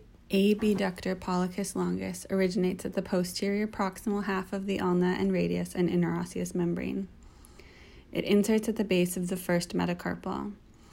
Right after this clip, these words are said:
It abducts the thumb and extends the carpometacarpal joint, C M C.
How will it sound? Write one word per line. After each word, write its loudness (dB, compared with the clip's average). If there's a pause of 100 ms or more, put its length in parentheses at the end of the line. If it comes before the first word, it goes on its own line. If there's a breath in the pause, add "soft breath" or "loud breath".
(320 loud breath)
It -8 (100)
abducts 2
the -2
thumb 0
and 4
extends -2
the -2
carpometacarpal -4
joint, -10
C -2
M 0
C. -8